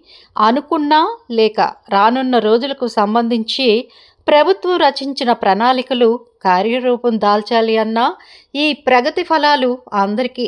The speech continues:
అందాలన్నా కూడా మరింత సమయం పడుతుందని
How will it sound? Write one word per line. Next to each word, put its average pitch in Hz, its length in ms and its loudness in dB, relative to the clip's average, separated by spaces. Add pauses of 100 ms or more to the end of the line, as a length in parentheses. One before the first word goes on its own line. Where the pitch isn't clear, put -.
అందాలన్నా 233 680 -2
కూడా 240 280 2 (520)
మరింత 320 440 0 (140)
సమయం 233 320 0
పడుతుందని 269 720 -4